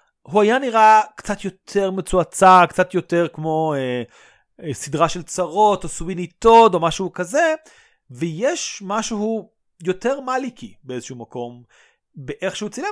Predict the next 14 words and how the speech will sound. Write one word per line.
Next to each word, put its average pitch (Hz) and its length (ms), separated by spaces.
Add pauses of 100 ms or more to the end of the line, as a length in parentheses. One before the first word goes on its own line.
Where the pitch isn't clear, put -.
את - 60
זה, 254 120
וזה 165 160
מוסיף 175 520
לאווירה 143 400
של 131 140
הסרט, - 380
וזה 113 100
מוסיף 120 420
לאנרגיה, 185 560 (1000)
ובסך 165 640
הכל, 392 380 (640)
אני 220 200
בעד 349 360